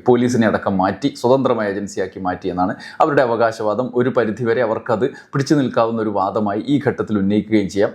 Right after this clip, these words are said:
അതേസമയം പത്മകുമാറിനെ സംരക്ഷിക്കുന്ന നിലപാടല്ല എടുക്കുന്നത് എന്ന്, ഏഹ്, എം വി ഗോവിന്ദൻ പ്രഖ്യാപിക്കുകയും ചെയ്യുന്നു. ഈ ഘട്ടത്തിൽ മൂന്ന്, ഏഹ്, തട്ടിലാണ് നമ്മൾ ഈ വാർത്തയെ സമീപിക്കുന്നത്. ഏഹ്, ഒന്നാമത്തേത് സി പി എമ്മിനെ സംബന്ധിച്ചുള്ള ആ,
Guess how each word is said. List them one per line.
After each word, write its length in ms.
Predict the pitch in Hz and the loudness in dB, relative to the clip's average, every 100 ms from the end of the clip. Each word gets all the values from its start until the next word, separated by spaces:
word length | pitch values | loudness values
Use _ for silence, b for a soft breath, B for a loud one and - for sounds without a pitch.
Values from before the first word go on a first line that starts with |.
| - | 0
അതേസമയം 420 | 156 165 139 101 - B B _ | 2 2 0 -2 -4 B B _
പത്മകുമാറിനെ 560 | 131 156 147 123 107 110 | -2 0 0 2 0 -2
സംരക്ഷിക്കുന്ന 560 | 117 104 104 107 107 | -4 -4 -4 -4 -2
നിലപാടല്ല 460 | 104 98 95 92 98 | 0 0 0 0 -2
എടുക്കുന്നത് 520 | 98 101 - 98 92 92 | -4 -4 -2 -2 0 0
എന്ന്, 160 | 87 113 B B - | 0 -4 B B 0
ഏഹ്, 100 | 101 127 | 2 4
എം 80 | 127 | 4
വി 100 | 120 | 2
ഗോവിന്ദൻ 360 | 101 101 95 95 | 2 2 2 0
പ്രഖ്യാപിക്കുകയും 640 | 92 98 90 92 87 101 | 0 0 -2 -2 -2 0
ചെയ്യുന്നു. 280 | 120 101 87 - | 2 2 0 0
ഈ 120 | 151 143 | 0 0
ഘട്ടത്തിൽ 320 | 120 120 139 147 B - | -2 -2 -2 -6 B -2
മൂന്ന്, 320 | 170 202 196 - - 117 | 2 2 2 -4 -10 -6
ഏഹ്, 180 | 113 - - | -4 -6 -2
തട്ടിലാണ് 520 | 107 - 151 117 101 101 | -2 0 0 0 -2 -4
നമ്മൾ 200 | 98 98 | -6 -4
ഈ 80 | 101 95 | -2 0
വാർത്തയെ 360 | 95 - 104 101 | 0 0 -2 -2
സമീപിക്കുന്നത്. 680 | 104 95 92 95 92 95 123 B B | -2 -2 -2 -2 0 2 2 B B
ഏഹ്, 120 | 104 - 127 | 0 4 4
ഒന്നാമത്തേത് 640 | 156 165 120 185 180 196 | 4 4 2 0 0 -2
സി 300 | - 170 156 | 0 0 2
പി 60 | 165 | 2
എമ്മിനെ 220 | 127 123 | 2 0
സംബന്ധിച്ചുള്ള 640 | 120 104 95 92 98 87 | 0 -2 -2 -4 -2 0
ആ, 260 | 78 62 | 0 -2